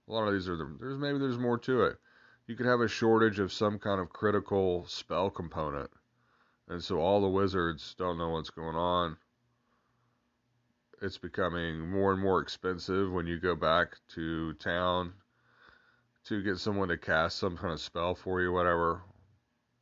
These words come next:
Spell casting is becoming maybe a little more rare and infrequent.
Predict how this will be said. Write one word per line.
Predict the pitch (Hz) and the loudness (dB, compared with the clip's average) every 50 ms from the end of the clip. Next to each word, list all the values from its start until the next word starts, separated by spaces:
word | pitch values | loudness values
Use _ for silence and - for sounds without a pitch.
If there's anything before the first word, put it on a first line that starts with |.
| _ _ _ _ _ _ _ _ _ _ _ _ _ _ _ _ _ | _ _ _ _ _ _ _ _ _ _ _ _ _ _ _ _ _
Spell | - - - - _ - 98 95 92 92 90 80 | -18 -16 -16 -12 _ 0 2 2 2 2 0 -2
casting | - - - 85 82 85 82 - - 85 82 82 85 | -2 -2 0 2 2 2 0 -2 -6 -6 -6 -6 -6
is | 82 82 80 | -8 -8 -10
becoming | - - - - 90 87 85 80 78 | -14 -14 -10 -8 -6 -6 -6 -6 -6
maybe | 82 85 85 85 85 82 | -4 -4 -4 -2 -4 -4
a | |
little | 80 82 - - - | -4 -6 -8 -8 -10
more | 80 85 82 85 87 82 80 | -10 -8 -6 -2 -2 -2 0
rare | 80 90 92 98 104 104 104 101 98 92 87 80 | 2 4 6 6 8 8 8 8 6 6 4 2
and | 78 80 78 - - - - _ _ - | 0 -4 -8 -12 -14 -20 -20 _ _ -14
infrequent. | - 92 82 78 - 101 113 127 123 127 135 127 120 | -12 -12 -12 -8 -4 -2 -2 0 0 0 -2 -2 -2